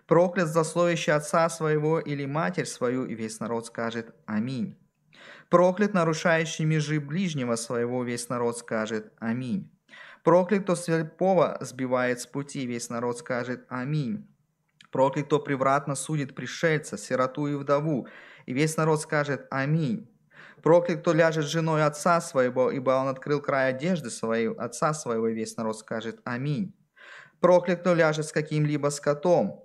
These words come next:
и весь народ скажет: Аминь. «Проклят, кто ляжет с сестрой своей, с дочерью отца своего или дочерью матери своей», весь народ скажет: «Аминь.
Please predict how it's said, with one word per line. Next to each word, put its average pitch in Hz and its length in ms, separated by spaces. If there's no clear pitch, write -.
и 113 80
весь 107 220
народ 120 260
скажет: 113 560
Аминь. 127 580
«Проклят, 147 460
кто 151 100
ляжет 135 340
с - 40
сестрой 147 460
своей, 131 340
с 123 80
дочерью 131 460
отца 165 320
своего 123 480
или 147 160
дочерью 156 460
матери 180 380
своей», 135 440
весь 139 220
народ 143 260
скажет: 143 460
«Аминь. 147 580